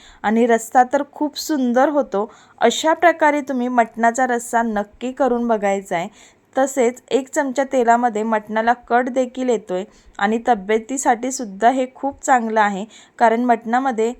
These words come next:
खूप साऱ्या ओल्या मसाल्यांचा वापर केला जातो, त्यानंतर तेलाचा देखील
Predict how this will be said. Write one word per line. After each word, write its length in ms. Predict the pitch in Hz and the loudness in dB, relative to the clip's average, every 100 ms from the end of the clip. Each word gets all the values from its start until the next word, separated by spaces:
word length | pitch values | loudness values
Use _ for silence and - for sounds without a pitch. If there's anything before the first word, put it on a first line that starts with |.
| _ _ | _ _
खूप 260 | 285 277 | 2 4
साऱ्या 340 | 277 269 233 240 | 6 8 10 8
ओल्या 280 | 226 226 226 | 6 6 6
मसाल्यांचा 640 | 247 240 240 233 226 226 226 | 6 4 4 4 2 2 4
वापर 360 | 208 208 208 | 4 4 -2
केला 340 | 214 226 208 208 | 0 0 4 4
जातो, 420 | 208 190 190 196 | 4 2 0 -4
त्यानंतर 720 | - 226 226 247 214 196 202 254 - - _ 254 | 2 4 4 2 4 4 4 0 -16 -20 _ 2
तेलाचा 420 | 214 220 220 254 | 6 6 6 6
देखील 360 | 254 247 269 | 4 2 -4